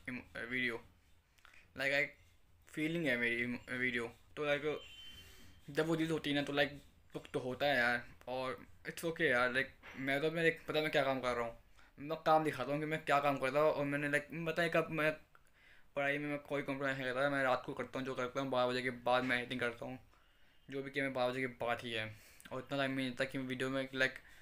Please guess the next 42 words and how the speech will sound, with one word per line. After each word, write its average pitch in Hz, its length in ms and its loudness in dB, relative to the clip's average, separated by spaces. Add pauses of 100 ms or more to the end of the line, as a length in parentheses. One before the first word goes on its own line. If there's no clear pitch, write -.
(520)
मैं 147 80 -6
जल्दी 139 220 -2
करता 123 220 -4
हूँ, 127 60 -4
मुझे 127 140 -8
पता 123 100 -2
है 123 40 0
क्या, 123 180 -2
क्या 123 200 -4
करना 120 200 -2
है, 139 60 -4
क्या, 131 120 4
क्या 131 260 -4
नहीं 123 120 -4
करना। 113 200 -8
भाई, - 380 -6
मेहनत 143 300 2
लगती 135 280 -4
है 131 60 0
उसके 123 220 -6
अंदर 117 160 -4
भी, 113 180 -8 (1500)
तो 151 100 -2
मैं 147 120 2
ये 143 140 6
काम 143 240 8
कर 123 80 2
रहा 113 100 2
था 120 100 0
अभी, 113 200 2 (320)
just 127 280 0
ये, 120 180 4 (1120)
ये 135 100 0
अभी 135 140 0
काम 135 320 4
कर 117 80 2
रहा 113 100 2
था 117 100 0
मैं। 113 180 -2 (2500)
यार, 160 100 0
just, 156 220 0
like, 151 220 2